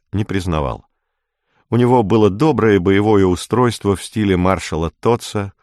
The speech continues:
короля Пица Первого, окованное чёрной медью с колёсиком, на которое наматывался шнур из воловьих жил. Что касается Пашки, то он взял пневматический карабин.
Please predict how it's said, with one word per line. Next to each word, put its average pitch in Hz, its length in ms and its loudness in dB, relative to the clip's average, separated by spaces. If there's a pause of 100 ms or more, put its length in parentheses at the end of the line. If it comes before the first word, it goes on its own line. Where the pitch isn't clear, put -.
(340)
короля 85 380 0
Пица - 420 -8
Первого, 104 580 -2 (540)
окованное 107 600 0
чёрной 90 520 0
медью 110 460 -2
с - 100 -18
колёсиком, 110 680 -4
на 82 100 -4
которое 87 420 -4
наматывался 78 680 -6
шнур 104 460 -4 (100)
из 78 200 -8
воловьих 73 720 -10
жил. 57 320 -16 (760)
Что - 240 -4
касается 120 520 0
Пашки, 160 640 -2 (480)
то 127 120 0
он 135 120 2
взял 120 320 2
пневматический 101 1080 -2
карабин. 62 640 -6